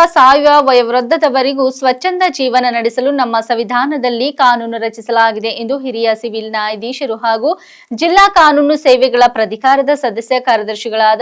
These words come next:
ಪ್ರಕಾಶ್ ಬನಸೋಡೆ ಅವರು ತಿಳಿಸಿದ್ದಾರೆ. ಅವರು ಗುರುವಾರ ಬೀದರ್ ಜಿಲ್ಲಾ ಕಾನೂನು ಸೇವೆಗಳ ಪ್ರಾಧಿಕಾರ,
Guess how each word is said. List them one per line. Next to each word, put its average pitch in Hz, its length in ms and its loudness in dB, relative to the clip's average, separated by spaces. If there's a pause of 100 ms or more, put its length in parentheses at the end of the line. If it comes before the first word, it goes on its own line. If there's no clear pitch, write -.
ಪ್ರಕಾಶ್ 262 500 -2
ಬನಸೋಡೆ 220 500 -8
ಅವರು 214 300 -6
ತಿಳಿಸಿದ್ದಾರೆ. 214 840 -10 (140)
ಅವರು 427 380 6
ಗುರುವಾರ 370 340 6 (180)
ಬೀದರ್ 320 320 0
ಜಿಲ್ಲಾ 311 300 6
ಕಾನೂನು 302 480 4
ಸೇವೆಗಳ 262 460 4
ಪ್ರಾಧಿಕಾರ, 254 580 2